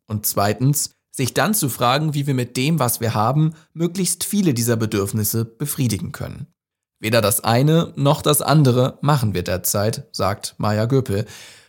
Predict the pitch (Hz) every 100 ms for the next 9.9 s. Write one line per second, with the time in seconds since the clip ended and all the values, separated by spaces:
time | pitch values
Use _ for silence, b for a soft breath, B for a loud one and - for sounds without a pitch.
0 | B 127 165 202 151 123 139 170 - 117
1 | 117 110 120 139 156 156 - 175 165 165
2 | 170 - _ _ - 139 175 - b b
3 | b b 113 107 127 226 - 117 107 117
4 | 139 127 127 131 143 151 - - 135 -
5 | 151 139 120 117 - 127 127 113 107 -
6 | 117 120 123 - 135 - 107 90 104 -
7 | - 110 123 - - - - _ _ _
8 | - 127 135 208 208 185 214 - 104 101
9 | 101 110 147 160 - 117 131 156